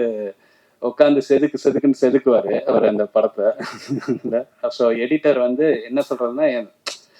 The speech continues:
ரொம்ப கேர் எடுத்து, ஆஹ், ஆஹ், இது, இந்த, இந்த படம் என்ன, அந்த படத்தோட நீங்க பார்க்கையில தெரியும், அந்த படத்தோட எல்லா கிரெடிட்டும், எனக்கு என்ன கிரெடிட்லாம் கிடைக்குதோ அதுல அப்படியே ஃபிஃப்டி பர்சன்ட் தூக்கி அவர்கிட்ட கொடுத்துருவேன்.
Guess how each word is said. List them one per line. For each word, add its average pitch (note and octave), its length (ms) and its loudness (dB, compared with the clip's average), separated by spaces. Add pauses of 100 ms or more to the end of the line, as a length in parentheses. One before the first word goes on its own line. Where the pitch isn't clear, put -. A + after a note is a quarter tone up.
(200)
ரொம்ப F#3+ 360 4
கேர் D#3+ 280 4
எடுத்து, D#3+ 520 -4 (180)
ஆஹ், A2+ 680 -10 (480)
ஆஹ், G#2+ 840 -2
இது, A2 320 -10
இந்த, A2 140 -10 (380)
இந்த C3+ 160 -2
படம் F#3 500 2
என்ன, C#3+ 460 2
அந்த B2 300 0
படத்தோட D3+ 500 6
நீங்க C3 240 -6
பார்க்கையில D3+ 400 2
தெரியும், C3 260 0
அந்த A#2+ 200 0
படத்தோட C#3+ 600 2
எல்லா E3 520 0
கிரெடிட்டும், C3+ 600 0
எனக்கு B2+ 340 0
என்ன D3 280 4
கிரெடிட்லாம் C#3+ 460 2
கிடைக்குதோ B2+ 380 0
அதுல A#2+ 180 2
அப்படியே C#3+ 340 2
ஃபிஃப்டி - 380 -2
பர்சன்ட் B2 320 0
தூக்கி A#2 240 -2
அவர்கிட்ட G#2 280 0
கொடுத்துருவேன். G#2 420 0